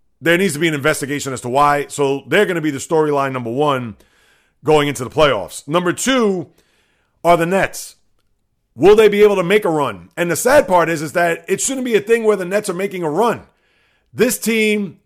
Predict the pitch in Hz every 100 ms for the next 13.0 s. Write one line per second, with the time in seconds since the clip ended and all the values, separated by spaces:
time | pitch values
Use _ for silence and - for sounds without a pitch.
0 | _ _ _ - 180 135 214 214 190 202
1 | 202 175 156 208 180 135 - 92 - _
2 | _ _ - 165 165 160 151 139 165 170
3 | 220 220 220 214 180 214 202 170 156 160
4 | - 226 226 220 - - _ _ 170 165
5 | 170 160 214 208 208 196 175 143 156 -
6 | 208 214 208 - 196 196 190 147 151 -
7 | 185 185 170 151 160 123 151 - - _
8 | _ _ _ _ _ 127 202 196 190 -
9 | 185 180 175 151 151 156 151 139 - _
10 | _ - 156 - 202 196 170 185 185 180
11 | _ _ - 165 156 156 185 - 170 156
12 | 170 175 160 123 165 185 147 147 -